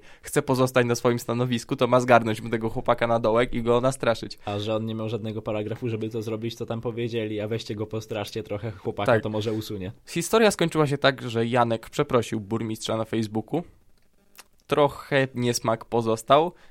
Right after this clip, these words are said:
Speaker 1: no ale tyle dobrego, że w komentarzach pod postem burmistrza, w którym się on to chwalił, e, przyszli ludzie z całej Polski.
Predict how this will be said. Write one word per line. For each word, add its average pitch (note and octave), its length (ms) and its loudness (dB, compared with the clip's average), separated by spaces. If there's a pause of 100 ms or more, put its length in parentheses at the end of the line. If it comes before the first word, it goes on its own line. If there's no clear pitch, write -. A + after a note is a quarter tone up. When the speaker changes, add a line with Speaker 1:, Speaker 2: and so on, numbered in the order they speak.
(120)
Speaker 1:
no F3 160 0
ale D3+ 280 8
tyle D3 280 2
dobrego, A#2 580 4
że B2+ 200 2
w - 120 -14
komentarzach C3+ 800 4
pod - 300 0
postem A#2+ 500 2
burmistrza, A#2 560 0
w - 80 -8
którym A2+ 260 -4
się A2+ 140 0
on A2+ 80 -2
to A#2 100 -2
chwalił, C3 420 4 (400)
e, A#2 140 4
przyszli B2 360 -4
ludzie A#2 240 0
z - 40 -8
całej A2+ 260 4
Polski. C3+ 500 2